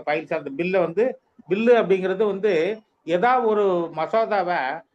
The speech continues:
நம்ம வந்து பார்லிமெண்ட்லயோ சட்டசபையிலோ, ஆ, இன்ட்ரோ பண்றது, இன்ட்ரோடியூஸ் பண்றது தான் பில்லு அப்படின்னு சொல்லுவோம். So, "Governors can't sit over the bills,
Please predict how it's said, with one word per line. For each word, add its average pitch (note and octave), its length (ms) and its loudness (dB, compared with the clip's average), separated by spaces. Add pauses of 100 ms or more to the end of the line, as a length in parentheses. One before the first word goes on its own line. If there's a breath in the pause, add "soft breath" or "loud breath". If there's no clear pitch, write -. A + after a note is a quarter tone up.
(120)
நம்ம F3+ 240 -4
வந்து G3+ 260 0
பார்லிமெண்ட்லயோ G3 680 0
சட்டசபையிலோ, E3 840 -4 (380)
ஆ, E3 220 0
இன்ட்ரோ G#3+ 280 -4
பண்றது, F3 440 0
இன்ட்ரோடியூஸ் F#3+ 380 -4
பண்றது D#3 240 -2
தான் F3 220 -4
பில்லு E3 300 -2
அப்படின்னு C3 220 -6
சொல்லுவோம். A#2+ 340 -8 (140)
So, E3+ 220 2
"Governors G3 580 4
can't F3 520 0 (540)
sit A#3+ 280 -2
over E3+ 400 2 (960)
the D#3+ 140 0
bills, F3 300 2